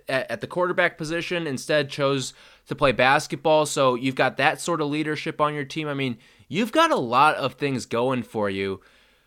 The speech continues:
a-, at least from a mental perspective and in terms of camaraderie out there on the floor. But now you gotta put it together and, and put the skills together. And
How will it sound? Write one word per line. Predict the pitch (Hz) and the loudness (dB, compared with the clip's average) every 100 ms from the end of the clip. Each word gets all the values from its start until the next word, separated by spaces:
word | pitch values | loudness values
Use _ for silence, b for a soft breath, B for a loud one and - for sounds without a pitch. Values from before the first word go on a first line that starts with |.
| b _ _ _ | b _ _ _
a-, | 147 139 | -2 0
at | 147 | 0
least | 170 185 - - - _ _ _ _ - | 2 0 -2 -12 -16 _ _ _ _ -8
from | - 139 | -4 -2
a | 120 | 0
mental | 131 190 208 143 | 0 0 -2 -4
perspective | 131 - - 110 - 117 | -6 -4 -2 -2 -2 -2
and | 123 120 | -2 -2
in | 123 | -4
terms | 117 139 131 | -2 -2 2
of | 123 113 107 | 2 2 0
camaraderie | - 143 135 120 143 175 139 | 0 0 2 2 2 2 0
out | 120 117 | 0 0
there | 127 | -2
on | 110 | -2
the | |
floor. | 98 - 190 143 113 110 b b b b b _ _ | -6 -4 0 2 2 -2 b b b b b _ _
But | 156 139 135 | 4 6 6
now | 151 | 6
you | 156 151 | 6 6
gotta | 143 135 | 4 2
put | - 151 | 2 0
it | - | -2
together | 127 123 120 101 80 | -2 2 2 0 -4
and, | 90 98 | -4 -4
and | 110 107 | -6 -2
put | 147 - | -2 -2
the | |
skills | 120 - 123 107 | -6 -2 -2 -2
together. | 101 95 | -6 -4
And | 95 101 101 | -4 -6 -8